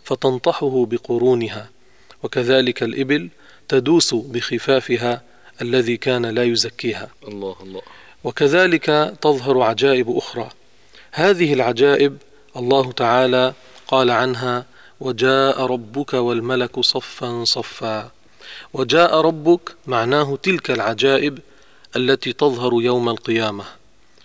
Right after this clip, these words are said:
Speaker 1: ثم الملائكة يجرون جزءا كبيرا من جهنم، سبعون ألف ملك بسبعين ألف زمام،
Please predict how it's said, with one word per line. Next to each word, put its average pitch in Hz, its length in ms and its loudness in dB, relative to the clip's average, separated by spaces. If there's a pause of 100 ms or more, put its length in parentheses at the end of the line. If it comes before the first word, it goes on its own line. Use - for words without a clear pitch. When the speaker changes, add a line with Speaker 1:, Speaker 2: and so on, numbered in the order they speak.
(160)
Speaker 1:
ثم 135 220 -4
الملائكة 127 760 -2
يجرون 120 680 -2
جزءا 120 480 -2 (360)
كبيرا 135 440 0
من 113 220 -6
جهنم، 127 600 -4 (380)
سبعون 131 520 0
ألف 127 280 -6
ملك 127 480 -4 (380)
بسبعين 123 540 -2
ألف 123 400 -8
زمام، 120 520 -6